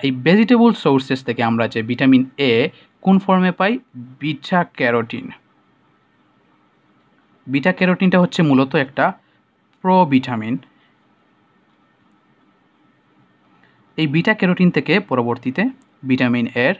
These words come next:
অ্যাক্টিভ ফর্মগুলা তৈরি হয়। তো এটা হচ্ছে ভিটামিন এর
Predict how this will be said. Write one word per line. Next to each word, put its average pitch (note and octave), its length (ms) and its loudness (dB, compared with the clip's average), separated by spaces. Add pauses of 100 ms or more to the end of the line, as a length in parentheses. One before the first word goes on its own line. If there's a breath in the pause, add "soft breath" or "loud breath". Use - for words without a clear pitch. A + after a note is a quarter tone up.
(140)
অ্যাক্টিভ - 440 -8
ফর্মগুলা A#2+ 380 0 (360)
তৈরি F#3 220 2
হয়। B2 220 -6 (400)
তো B2 100 -4
এটা B2+ 100 0
হচ্ছে C3+ 420 -2 (280)
ভিটামিন D#3 420 0
এর C#3 200 2